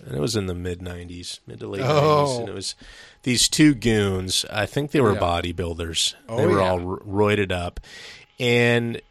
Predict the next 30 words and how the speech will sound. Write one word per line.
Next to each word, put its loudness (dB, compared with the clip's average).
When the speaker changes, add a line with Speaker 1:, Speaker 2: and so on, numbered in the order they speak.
Speaker 2:
They -2
had 4
body 4
armor -6
on. -18
Speaker 1:
yeah, 10
they 6
watched 4
the -4
movie 2
Heat -4
a -6
few -6
too -6
many -6
s-, -4
times, -6
and 0
yeah, 6
they 2
got 4
body 4
armored -2
up, -6
had -2
an -2
arsenal -2
in -8
their -10
trunk, -4